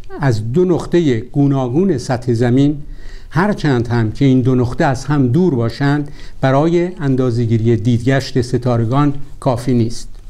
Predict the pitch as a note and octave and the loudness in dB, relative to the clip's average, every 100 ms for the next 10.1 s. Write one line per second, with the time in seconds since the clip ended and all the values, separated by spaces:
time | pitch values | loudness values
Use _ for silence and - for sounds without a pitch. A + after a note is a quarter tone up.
0 | - - - - - - - - - - | -14 -14 -12 -10 -10 -12 -14 -14 -12 -12
1 | - - - - D3+ C#3 C#3 C#3+ A#2+ D3 | -12 -12 -8 0 0 0 0 0 0 0
2 | A#2+ C#3+ C#3 E3 C#3+ B2+ C#3 D3+ B2+ A#2 | 0 0 0 2 0 2 2 2 0 -2
3 | - E3+ F3+ B2 - B2 A#2+ - E3+ E3 | 0 2 2 0 0 0 0 -2 -2 0
4 | C#3 C3 B2 D3 D#3+ - - - - C3+ | 2 2 2 2 0 -6 -10 -10 -4 -2
5 | - E3+ - F3 E3+ F#3 - - B2+ B2 | 0 -2 0 2 2 0 -2 -4 -2 0
6 | G2+ B2 A#2+ A2+ G#2 A#2 B2+ A#2+ - A#2 | 0 2 2 2 0 2 2 0 -2 -4
7 | C3 C3+ D3 - - - - C3+ B2 A2 | -2 -2 -2 -6 -12 -8 -2 0 0 0
8 | C3 C#3 C#3+ B2+ D3 D#3 D#3 - - C#3+ | 0 2 2 2 4 2 0 -4 -2 -2
9 | B2+ - D3 - B2 A#2+ A2 - A#2+ A#2 | -2 0 -2 0 0 2 0 -2 -4 -6
10 | - | -10